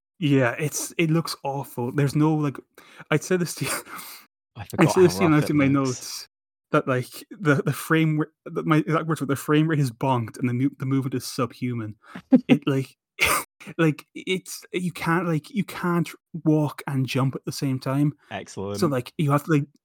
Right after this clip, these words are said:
Speaker 1: you have to, like, jump to get, like, to certain places, but if you're walking, um, and you pre-, you, you hit jump, Shrek will just jump in place for, like, two minutes, like, t-, two minutes, like, two seconds,
Speaker 2: Mm.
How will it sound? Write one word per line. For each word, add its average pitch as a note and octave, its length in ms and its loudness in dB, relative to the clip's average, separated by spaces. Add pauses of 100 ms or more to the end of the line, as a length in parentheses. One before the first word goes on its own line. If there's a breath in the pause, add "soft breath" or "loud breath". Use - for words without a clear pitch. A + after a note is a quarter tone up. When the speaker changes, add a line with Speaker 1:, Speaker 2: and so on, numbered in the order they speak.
Speaker 1:
you D#3 80 2
have D#3 80 2
to, F3 80 -2
like, D3 160 4
jump C#3 400 0
to D#3+ 100 -4
get, C3+ 120 -2
like, A#2+ 160 -6
to B2 120 -6
certain A#2+ 240 -6
places, B2 380 -8
but - 100 -12
if B2+ 100 -8
you're C3+ 140 0
walking, B2 640 -4 (240)
um, A2+ 400 -2
and B2 140 -2
you A#2 80 -6
pre-, - 180 -12 (140)
you, B2+ 200 -2
you A#2+ 80 -4
hit A#2 200 -6
jump, A#2 360 -4 (440 soft breath)
Shrek - 280 -6
will B2 80 -12
just A2 160 -8
jump A#2+ 360 -2
in A#2+ 160 -6
place A2+ 300 -6
for, A#2 80 -12
like, A2+ 120 -12
two - 180 -10
minutes, B2 280 -8
like, C#3+ 100 -2 (100)
t-, - 120 -20
two - 120 -20
minutes, - 160 -10
like, A#2 140 -10
two C3 180 -6
seconds, C3 540 -8
Speaker 2:
Mm. G#2+ 400 -2